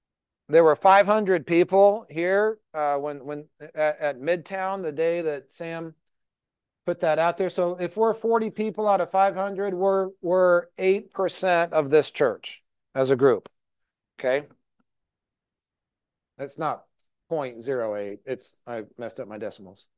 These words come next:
Okay, but eight percent times three hundred salvations in twenty twenty-four means that the Living Well class, to do our part, we need twenty-four salvations in twenty twenty-four.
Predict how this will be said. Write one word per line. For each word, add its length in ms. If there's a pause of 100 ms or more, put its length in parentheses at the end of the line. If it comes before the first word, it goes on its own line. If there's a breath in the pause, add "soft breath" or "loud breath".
(220)
Okay, 260
but 240
eight 380
percent 600
times 300
three 300
hundred 460
salvations 640
in 120
twenty 240
twenty-four 600 (420 loud breath)
means 300
that 300 (100)
the 140
Living 340
Well 260
class, 420
to 120
do 240
our 300
part, 500
we 140
need 240
twenty-four 540
salvations 760 (1300)
in 160
twenty 320
twenty-four. 640